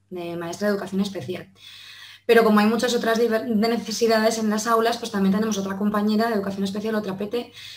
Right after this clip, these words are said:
que entra dos horas a la semana en un aula y un par de horas en la otra. También tenemos el apoyo de la maestra de audición y lenguaje, que atiende a, a este alumno tres horas a la semana.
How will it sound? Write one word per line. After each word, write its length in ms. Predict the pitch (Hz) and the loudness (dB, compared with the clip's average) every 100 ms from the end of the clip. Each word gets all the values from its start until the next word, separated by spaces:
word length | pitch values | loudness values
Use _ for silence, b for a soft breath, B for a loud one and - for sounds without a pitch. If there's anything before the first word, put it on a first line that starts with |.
| B | B
que 120 | 214 | 0
entra 240 | 208 208 220 | 2 2 2
dos 160 | 202 | 2
horas 180 | 196 202 | 0 0
a 60 | 202 | 0
la 100 | 196 | -2
semana 640 | 196 208 247 240 254 254 | -2 0 2 4 2 2
en 140 | 208 185 | 0 2
un 140 | 208 | 2
aula 440 | 233 233 240 247 - | 2 2 2 2 0
y 260 | 202 196 196 | 0 2 4
un 100 | 190 | 2
par 160 | 202 | 2
de 100 | 196 | 2
horas 180 | 196 196 | 2 2
en 80 | 190 | 0
la 180 | 165 165 | -2 -2
otra. 320 | 156 165 - B B B B B B B | -4 -10 -16 B B B B B B B
También 260 | 208 208 202 | 0 2 2
tenemos 320 | 202 196 196 | 2 2 0
el 80 | 190 | 0
apoyo 280 | 190 185 180 | 0 2 2
de 80 | 180 | 0
la 100 | 170 | 0
maestra 260 | 185 190 | -2 -2
de 60 | 180 | -2
audición 200 | 180 175 | -2 -4
y 60 | |
lenguaje, 720 | 170 170 214 233 - 214 214 214 | -4 0 0 0 0 0 0 -4
que 320 | 190 185 180 | -6 -4 -4
atiende 960 | 175 185 180 170 170 170 165 170 175 - | -6 -6 -4 -4 -4 -4 -6 -10 -12 -10
a, 500 | 180 175 170 170 175 | -8 -6 -8 -10 -10
a 80 | 185 | -10
este 160 | 180 185 | -8 -4
alumno 400 | 185 180 185 180 | -2 -2 -6 -8
tres 220 | 180 180 | -10 -8
horas 180 | 175 170 | -8 -8
a 60 | |
la 100 | 175 | -10
semana. 480 | 170 190 202 208 | -4 0 0 0